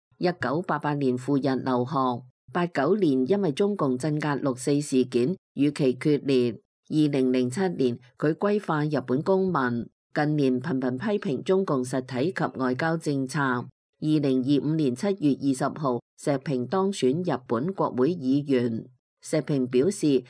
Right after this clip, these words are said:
入籍日本之後，佢嘅職責係提醒日本認清中共威脅，摒棄幻想。美國學者方偉指出，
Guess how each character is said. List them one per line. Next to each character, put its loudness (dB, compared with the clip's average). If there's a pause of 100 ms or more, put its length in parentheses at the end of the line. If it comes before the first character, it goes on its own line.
(160)
入 0 (100)
籍 2
日 0 (120)
本 0
之 0
後， 0 (220)
佢 2
嘅 2
職 0
責 -2
係 0
提 -2
醒 -2
日 0
本 0
認 0
清 -2
中 0
共 0
威 2
脅， 2 (200)
摒 0
棄 0
幻 -2
想。 -2 (340)
美 2
國 0
學 0
者 0
方 0
偉 2
指 -2
出， -2